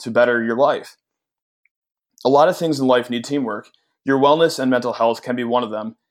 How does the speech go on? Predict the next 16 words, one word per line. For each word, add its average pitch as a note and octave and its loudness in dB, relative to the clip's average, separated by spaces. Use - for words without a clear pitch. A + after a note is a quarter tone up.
And B2+ -2
this C3+ -4
isn't D#3+ -4
at D3 4
all A2+ 4
to C3+ -10
say C#3 2
that C3 2
anyone C3 -2
who A#2+ -12
has A2+ -12
taken A2 -10
their A2 -10
life G#2+ -6
is A2 -20
weak. F2 -14